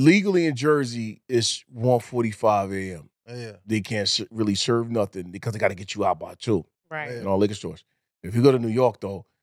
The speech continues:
Speaker 1: some spots is twenty-four hours, depending on where you are.
Speaker 2: Okay.
Speaker 1: And then, mo-, but most spots over there, underground after hours spots.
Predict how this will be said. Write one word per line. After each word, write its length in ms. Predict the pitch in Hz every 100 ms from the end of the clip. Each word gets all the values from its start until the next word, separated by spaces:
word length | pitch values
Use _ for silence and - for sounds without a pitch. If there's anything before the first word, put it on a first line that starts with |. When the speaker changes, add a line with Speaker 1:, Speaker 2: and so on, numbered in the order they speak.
| _ _ _
Speaker 1:
some 320 | - - 139
spots 420 | 143 - 143 139 120
is 80 |
twenty-four 460 | - 139 123 - 113
hours, 320 | 139 143 113
depending 460 | - 117 165 170 135
on 140 | 127
where 120 | 117 120
you 240 | 113 117
are. 280 | 123 101 85 120
Speaker 2:
Okay. 280 | 110 110
Speaker 1:
And 80 | 117
then, 140 | 120 113
mo-, 100 | 127
but 260 | 135 120
most 280 | 123 139 147
spots 360 | - 151 143 147
over 180 | 143
there, 220 | 147 160 - _ _ _ _ -
underground 560 | 113 107 101 113 107
after 280 | 104 104 98
hours 340 | 92 87 80 -
spots. 340 | - 78 -